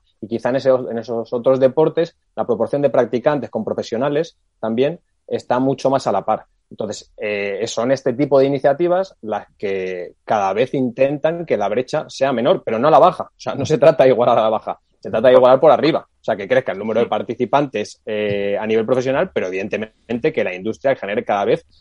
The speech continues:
un mayor interés del público. Entonces, yo, yo creo que, que va por ahí.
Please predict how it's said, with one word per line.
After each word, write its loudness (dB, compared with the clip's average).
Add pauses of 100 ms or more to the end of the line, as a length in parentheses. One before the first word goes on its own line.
(100)
un -4
mayor 2
interés -4 (120)
del -6
público. -4
Entonces, -10
yo, -10
yo -10
creo -6
que, -2
que -8
va -6
por -2
ahí. -4